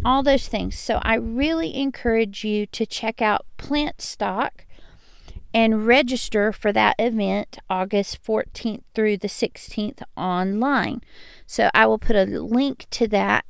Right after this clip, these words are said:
in the show notes. I also want to let you know that the Homesteaders of America Conference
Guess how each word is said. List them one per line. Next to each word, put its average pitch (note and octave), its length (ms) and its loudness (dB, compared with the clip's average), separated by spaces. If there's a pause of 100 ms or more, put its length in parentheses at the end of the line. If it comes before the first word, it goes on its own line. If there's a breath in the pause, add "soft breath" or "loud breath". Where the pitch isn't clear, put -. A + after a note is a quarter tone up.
in G3+ 220 0
the C#4+ 100 2
show G#3+ 340 0
notes. G#3 580 -4 (760 loud breath)
I B3 160 6
also E4 360 2
want B3+ 320 0
to A#3 120 -2
let A#3 320 2
you B3 80 2
know G#3+ 260 4
that G#3+ 180 0
the G3+ 120 2
Homesteaders C4+ 800 0
of A3 120 0
America B3 560 0
Conference G3+ 880 -4